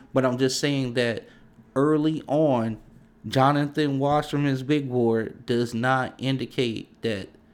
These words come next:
the G League guys are gonna dominate, you know, the lottery at this point. It is super early, and we understand that this is fluid,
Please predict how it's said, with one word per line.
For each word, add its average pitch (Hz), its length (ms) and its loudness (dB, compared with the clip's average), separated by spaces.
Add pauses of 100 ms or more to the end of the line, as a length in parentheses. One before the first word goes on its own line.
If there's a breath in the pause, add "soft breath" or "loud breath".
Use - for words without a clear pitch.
(280 soft breath)
the 104 80 -6
G 131 380 0
League 120 580 0
guys 113 680 0
are 120 120 -4
gonna 107 300 -4
dominate, 110 840 -4 (500 soft breath)
you 135 140 2
know, 113 180 0
the 107 360 -4
lottery 101 560 -4 (180)
at 113 200 -4
this 113 180 -4
point. - 340 -6 (160)
It 117 100 0
is 117 160 4
super 139 400 2
early, 170 440 2 (160)
and 113 180 -4
we 120 140 4
understand 135 640 2
that 120 320 2
this 113 240 -2
is 107 200 -6
fluid, 151 580 2